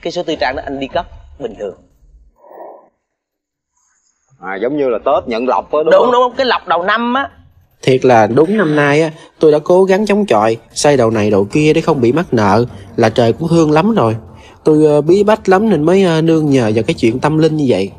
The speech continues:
Speaker 3: Nghĩ, ờ, đây là dịch vụ làm ăn đàng hoàng, có, ờ, địa chỉ hẳn hoi, hợp đồng đóng mộc rõ ràng, giá cả thì cũng, ờ, không có quá cao.
Speaker 1: À, anh xem kỹ, ký giùm em.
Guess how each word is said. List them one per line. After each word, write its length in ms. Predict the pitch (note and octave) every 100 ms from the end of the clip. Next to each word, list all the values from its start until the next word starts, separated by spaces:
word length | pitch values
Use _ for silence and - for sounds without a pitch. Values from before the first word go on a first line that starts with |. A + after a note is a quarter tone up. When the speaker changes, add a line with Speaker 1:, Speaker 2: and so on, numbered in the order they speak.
| - _ - _ - - -
Speaker 3:
Nghĩ, 300 | C3 A#2+ F#3
ờ, 100 | G3+
đây 200 | F3 D#3+
là 80 | B2+
dịch 180 | A2+ G2+
vụ 160 | A#2
làm 160 | C3 C3
ăn 180 | C#3 D3
đàng 260 | B2 A2
hoàng, 300 | A2+ A2+ G#2+ G2+ _ - _
có, 100 | F3
ờ, 220 | G#3+ F#3
địa 140 | D3 B2
chỉ 200 | A#2 A2
hẳn 240 | C#3+ A#2 D3+
hoi, 300 | E3+ E3 D#3+ - -
hợp 160 | - -
đồng 240 | A#2+ A2+
đóng 220 | B2 F3+
mộc 220 | F3+ A2 A#2
rõ 200 | A2+ D#3+
ràng, 400 | C#3+ A#2 A2+ C3
giá 180 | E3 G#3
cả 160 | B2+ A2+ D#3
thì 80 | -
cũng, 200 | C#3+ E3+
ờ, 100 | E3+
không 180 | D#3
có 60 | E3
quá 200 | F#3 G#3 G#3
cao. 300 | E3+ F3 E3+ - - _ _ _ _ _ _ _ _ _
Speaker 1:
À, 100 | B2+
anh 120 | C3 C#3+
xem 180 | D#3+
kỹ, 180 | C3+ B2
ký 280 | - F3 G#3
giùm 120 | C#3
em. 180 | C3+